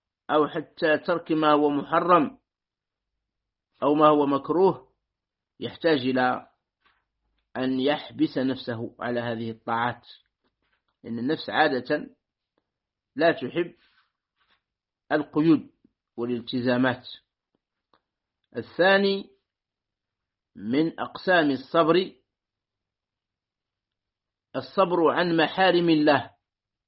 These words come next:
أي عن ما حرم الله تبارك وتعالى، النفس تنطلق إليه، كل ممنوع مرغوب فيه، فالنفس كأنها تنطلق إليه وتريد أن تقتحمه،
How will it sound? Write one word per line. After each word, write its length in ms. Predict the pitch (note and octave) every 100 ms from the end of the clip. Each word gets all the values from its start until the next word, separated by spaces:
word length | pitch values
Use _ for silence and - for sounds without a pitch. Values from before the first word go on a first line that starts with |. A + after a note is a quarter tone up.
| _ _ _ _ _ _ _ _ _ _ _ _ _ _ _ C3+
أي 220 | D#3 B2+
عن 260 | D3 D3
ما 260 | C3+ D#3 D3
حرم 440 | - F3 D#3+ D3
الله 320 | C3+ C#3 C3 A#2+
تبارك 400 | A#2+ A2+ A2 A2
وتعالى، 180 | -
النفس 300 | A#2+ D3+ -
تنطلق 520 | - E3 - C#3+ C3+ B2
إليه، 220 | C3 G#2 _ _ _ _ _ _ _
كل 240 | A#3 G3 F3+
ممنوع 420 | E3+ D#3+ F#3 D#3+
مرغوب 420 | D3+ D3+ D3 C3+
فيه، 220 | B2+ G2+ _ _ _ _ _ _ _ _ _ -
فالنفس 320 | A#2+ D#3 D#3+
كأنها 380 | D3 C3 C#3 B2+
تنطلق 560 | C3+ C3 C3+ C3 B2+
إليه 400 | D3 B2+ B2+ B2+
وتريد 520 | C#3+ C3 A2+ C#3+ E3 D#3 F#3 - _ _ _ _ _ _ _ _ _ _ _ _
أن 340 | B2+ E3+ F#3 - _ -
تقتحمه، 800 | C3+ - E3 D#3 D#3 D3+ G#2+